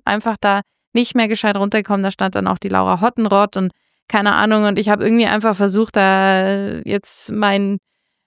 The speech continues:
mein, meinen Grant und alles auszuheulen und weiterzumachen, weil dann war es ja wirklich nicht mehr weit und zu dem Moment wusste ich dann auch, ich komme zumindest ins Finish.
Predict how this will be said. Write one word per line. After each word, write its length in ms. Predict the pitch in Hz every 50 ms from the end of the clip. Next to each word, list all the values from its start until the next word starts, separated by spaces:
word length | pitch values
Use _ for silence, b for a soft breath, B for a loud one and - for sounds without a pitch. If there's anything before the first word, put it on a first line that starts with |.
| _ _ -
mein, 840 | 214 208 202 185 196 208 208 196 - 220 233 226 202 202 - - - -
meinen 440 | - 226 220 208 202 208 202 190 180
Grant 680 | - 208 170 175 175 180 196 247 277 247 - - - - -
und 240 | - 226 220 196 - -
alles 280 | 208 208 226 240 233 -
auszuheulen 1080 | - 208 202 240 254 - - - - 208 180 165 190 190 180 185 190 202 220 233 214
und 180 | - 208 185 -
weiterzumachen, 720 | 190 196 220 233 226 202 - - 196 185 175 185 190 196
weil 100 | 190 185
dann 160 | 185 185 180
war 120 | 185 190
es 100 | 196 -
ja 100 | 208 190
wirklich 320 | 185 202 208 - 208 - -
nicht 160 | 196 185 -
mehr 160 | 190 180 175
weit 300 | 175 180 185 196 208 196
und 120 | 190 185 -
zu 80 | 202
dem 160 | 180 196 190
Moment 320 | 196 190 190 185 185 190 -
wusste 260 | 190 190 - - 202
ich 60 | 180
dann 120 | - 180 -
auch, 120 | 180 -
ich 120 | 190 -
komme 340 | - - 196 190 196 190 180
zumindest 400 | - - 185 180 180 190 196 -
ins 160 | 190 180 -
Finish. 480 | - - 190 190 208 240 262 - -